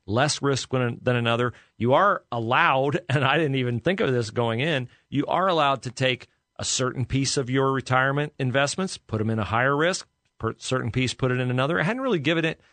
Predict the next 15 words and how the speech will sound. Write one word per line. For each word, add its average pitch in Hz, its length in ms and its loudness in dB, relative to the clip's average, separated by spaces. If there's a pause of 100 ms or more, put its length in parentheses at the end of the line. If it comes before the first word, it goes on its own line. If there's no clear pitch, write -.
(300)
that 143 220 2
kind 139 200 0
of 110 80 -4
thought, 165 360 0
which 147 300 -4 (180)
brings 180 280 2
us 175 120 -2
to 143 140 0
a 127 40 0
topic 117 460 -2
that, 117 360 -2
um, 107 340 -2 (720)
is 127 340 2
certainly, 120 920 -2
uh, 101 200 -4